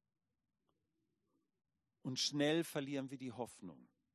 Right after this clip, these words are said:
Danke, Jesus, dass du nicht resigniert hast,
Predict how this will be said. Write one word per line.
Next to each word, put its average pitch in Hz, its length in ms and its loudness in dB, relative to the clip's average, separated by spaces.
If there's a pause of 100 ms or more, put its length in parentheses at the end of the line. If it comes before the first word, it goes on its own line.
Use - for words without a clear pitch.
(2500)
Danke, 175 540 0 (680)
Jesus, 147 440 -2
dass - 260 -6
du 156 260 -6
nicht 165 440 -4
resigniert 95 680 -8
hast, - 460 -16